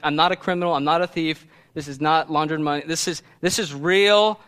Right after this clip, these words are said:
This is for you. I have freely to give it." Some of you at least would say a little thank you. The majority of you might start crying, might start laughing, might start hugging me immensely, might start going crazy. Why?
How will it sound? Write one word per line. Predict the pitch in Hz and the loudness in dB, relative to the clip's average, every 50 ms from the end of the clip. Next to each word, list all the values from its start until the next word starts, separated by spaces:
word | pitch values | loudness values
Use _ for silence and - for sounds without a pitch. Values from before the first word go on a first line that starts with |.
| _ _ _ | _ _ _
This | 165 165 - | -6 -6 -4
is | 165 160 - | -4 -6 -6
for | - - 202 220 233 240 | -4 0 4 4 4 4
you. | 226 214 208 208 208 208 | 4 2 2 2 2 2
I | 196 170 160 | 2 2 2
have | 165 151 - | 2 0 0
freely | - - - 202 220 226 226 220 220 | -4 -4 -2 0 0 0 0 0 -2
to | 185 190 | -2 0
give | 160 180 185 175 | 2 2 4 4
it." | 175 175 - - - _ _ _ _ _ | 2 0 -2 -8 -18 _ _ _ _ _
Some | - - - 320 359 | -4 0 0 2 2
of | 339 294 | 2 0
you | 269 262 262 262 - - | 0 -2 -4 -4 -2 0
at | 277 320 320 302 | 0 0 0 0
least | 311 330 359 370 370 311 - - | -2 0 0 0 0 -2 -4 -6
would | 247 - | -8 -4
say | - 226 202 | -2 -2 0
a | 185 | 0
little | 180 180 165 147 | 0 0 -2 -2
thank | - - 147 135 131 - | -2 -4 -4 -4 -4 -8
you. | 110 92 95 - _ _ _ _ _ _ _ _ _ | -14 -18 -18 -20 _ _ _ _ _ _ _ _ _
The | 285 | -2
majority | 320 339 330 254 - 294 349 392 392 381 349 302 277 | 0 0 0 0 2 4 6 6 6 6 6 4 2
of | 240 185 | 2 2
you | 208 202 202 196 175 - - _ _ | 0 0 0 -2 -2 -6 -10 _ _
might | - 220 262 247 | 2 2 2 2
start | - - 247 233 208 - | 2 4 4 4 4 2
crying, | - 208 190 170 151 127 113 113 - - _ - | 2 2 4 4 4 2 0 -6 -12 -16 _ 2
might | 208 269 302 | 4 4 4
start | - - 254 254 240 | 4 4 4 6 6
laughing, | 214 208 180 160 - 151 147 | 6 6 4 4 2 0 0
might | 160 214 269 294 | 2 4 4 4
start | - - 254 247 202 | 4 2 2 2 4
hugging | - 240 285 285 277 277 269 | 6 6 6 6 4 2 0
me | 254 254 247 | 0 0 0
immensely, | 233 220 214 196 175 - - 160 156 | 0 2 0 0 -2 -2 -4 -4 0
might | 180 233 285 247 | 2 2 2 2
start | - - - 254 240 202 175 | 0 0 0 -2 -2 -4 -8
going | 202 196 185 180 180 175 175 160 - _ _ _ _ | -6 -4 -4 -2 -2 -4 -4 -8 -10 _ _ _ _
crazy. | - - 156 151 160 156 151 151 147 147 139 131 127 120 113 139 - _ _ _ _ _ _ _ _ _ _ _ | -20 -14 -8 -6 -6 -6 -6 -8 -10 -10 -8 -8 -8 -10 -12 -16 -20 _ _ _ _ _ _ _ _ _ _ _
Why? | - 139 127 123 104 - | -4 -2 -2 -2 -2 -6